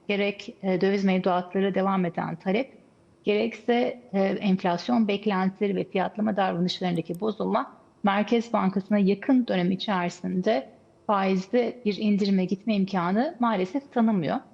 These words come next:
Tabii bu tanımaması da özellikle gerek reel ücretler kaynaklı, gerekse reel sektörün finansmana erişim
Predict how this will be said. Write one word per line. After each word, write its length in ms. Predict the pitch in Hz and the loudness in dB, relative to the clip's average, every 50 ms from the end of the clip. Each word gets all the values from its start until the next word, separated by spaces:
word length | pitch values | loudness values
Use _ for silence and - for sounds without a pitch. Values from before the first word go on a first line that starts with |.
| - _ _ _ _ _ _ _ _ - | -20 _ _ _ _ _ _ _ _ -2
Tabii 220 | 226 214 208 220 | -2 -2 0 -2
bu 120 | 277 277 277 | -4 -2 0
tanımaması 720 | - 262 247 240 226 220 202 185 170 170 165 - 196 185 | 0 2 4 4 4 4 4 2 0 0 -2 -6 -4 -2
da 160 | 240 247 247 240 | 0 0 0 0
özellikle 760 | 220 196 - 208 196 196 196 208 214 214 214 - 214 202 202 | -2 -2 -2 -2 -2 0 0 -2 -2 -4 -4 -4 -2 -2 -2
gerek 320 | 196 - 196 196 190 - 202 | -2 -2 -4 -4 -4 -2 0
reel 220 | 196 190 190 185 | 0 2 2 0
ücretler 580 | 190 175 - 190 185 185 - 185 175 180 185 - | -2 -2 -4 -4 -6 -4 -2 -2 -2 -2 -2 -4
kaynaklı, 800 | - 185 175 170 165 156 156 156 156 - 202 220 262 285 247 - | -4 -2 -2 0 0 0 -2 -4 -4 -2 -2 -2 -2 -2 -4 -4
gerekse 600 | - 214 208 202 202 208 - - - 233 233 233 233 - - - - - _ - | -2 0 0 0 -2 -4 -8 -4 -2 0 0 0 -4 -8 -18 -20 -20 -16 _ -4
reel 240 | 180 185 196 226 240 | -2 0 0 0 -2
sektörün 520 | - - 220 208 - - 208 190 180 175 | -2 -2 -4 -4 -4 -4 -4 -2 -2 -2
finansmana 580 | 175 - 196 190 180 180 185 - - 220 220 220 | -2 0 0 0 2 0 0 0 2 2 4 2
erişim 560 | 208 - 202 185 185 - - - 226 220 | 2 0 0 0 0 0 2 2 2 2